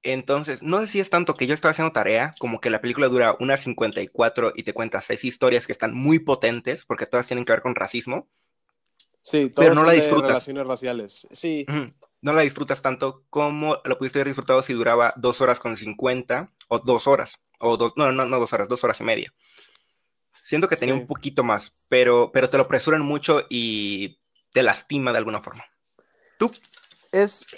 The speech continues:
Speaker 2: Crash, Crash para mí es un poco difícil de hablar. O sea, Crash, mira, es una, no es una mala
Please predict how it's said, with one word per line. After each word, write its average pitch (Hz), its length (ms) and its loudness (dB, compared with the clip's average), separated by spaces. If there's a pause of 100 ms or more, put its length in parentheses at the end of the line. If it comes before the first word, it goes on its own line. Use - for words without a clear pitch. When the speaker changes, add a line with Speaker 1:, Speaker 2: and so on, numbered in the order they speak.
(360)
Speaker 2:
Crash, - 480 -4 (640)
Crash 220 260 0
para 208 180 0
mí 180 160 -2
es 180 120 -6
un 175 80 -14
poco 165 200 -4
difícil 143 320 -6
de 135 80 -6
hablar. 127 220 -6
O 131 80 -10
sea, 165 120 -6
Crash, 196 380 0
mira, 139 240 -4
es - 240 -10
una, 214 400 -6
no 185 120 -8
es 202 100 -8
una 226 180 -4
mala 147 380 -2